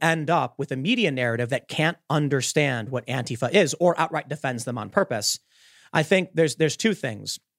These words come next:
you've got the activist media that hates Donald Trump. And they're saying, wh-, you know,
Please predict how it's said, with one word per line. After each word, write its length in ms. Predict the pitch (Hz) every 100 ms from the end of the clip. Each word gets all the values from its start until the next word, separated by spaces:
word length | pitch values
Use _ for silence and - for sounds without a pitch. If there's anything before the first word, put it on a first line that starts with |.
| _ _ -
you've 220 | 180 147
got 340 | 180 170 -
the 200 | 139 139
activist 580 | 143 180 - 165 151 -
media 440 | 127 120 113 113 - -
that 120 | 135
hates 300 | - 185 -
Donald 280 | - 143 123
Trump. 280 | - 113 98 _ _ _ _ _
And 320 | 143 143 139 123 127
they're 260 | 151 170
saying, 520 | - 160 143 143 135
wh-, 320 | 131 190 - -
you 160 | 160
know, 280 | 143 127